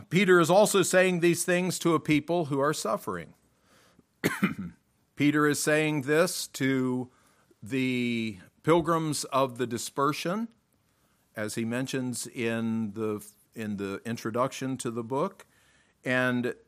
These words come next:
as we can see throughout the whole book of First Peter, they are a people who are going through suffering. <coughs> He says in chapter four, verse one, "For as much then as Christ hath suffered for us in the flesh,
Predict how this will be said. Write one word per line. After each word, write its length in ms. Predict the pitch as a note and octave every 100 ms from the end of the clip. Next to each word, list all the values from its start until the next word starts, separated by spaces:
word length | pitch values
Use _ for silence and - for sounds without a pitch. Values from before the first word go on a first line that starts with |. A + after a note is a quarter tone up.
| _ _ _ _
as 280 | B2+ C3 B2+
we 140 | B2+ C3+
can 220 | C3 B2
see 320 | - E3 E3
throughout 460 | E3 C#3 D3 D3+ D3
the 80 |
whole 340 | C3+ - F3+ G3+
book 440 | G#3+ E3+ B2 - -
of 140 | A#2+
First 340 | - C#3+ D3
Peter, 480 | - D#3+ A#2 G2 F2+ - _ _ _ _
they 220 | A2 A#2
are 140 | B2+ D3
a 40 |
people 480 | - A#2+ G#2 A2 A2
who 100 | A#2
are 120 | A2
going 340 | G#2+ A2+ A#2 A#2
through 200 | - B2
suffering. 640 | - C3+ - D#2 D2 - D#3+ E3 D#3 _ _ _ - - _ - _ -
<coughs> 400 | - - D#3 A#2
He 140 | C3+
says 360 | - D3 D#3 D3+
in 140 | C#3+
chapter 400 | C#3 D3 C#3 C#3
four, 360 | - D#3+ D#3+ D3
verse 320 | D3+ D3 -
one, 360 | E3+ E3+ C#3
"For 240 | B2 D#3 D#3
as 140 | D3
much 300 | D3+ F3 E3+
then 300 | D3+ F3+ F3
as 180 | D#3+ D3
Christ 500 | - D#3+ F3+ F#3+ -
hath 180 | D#3 C#3+
suffered 600 | - - A3+ G#3+ D#3 B2
for 240 | - C3 A#2+
us 360 | A#2+ C3 - -
in 200 | C#3 C3+
the 80 |
flesh, 680 | B2 E3 F3 B2+ G#2+ - -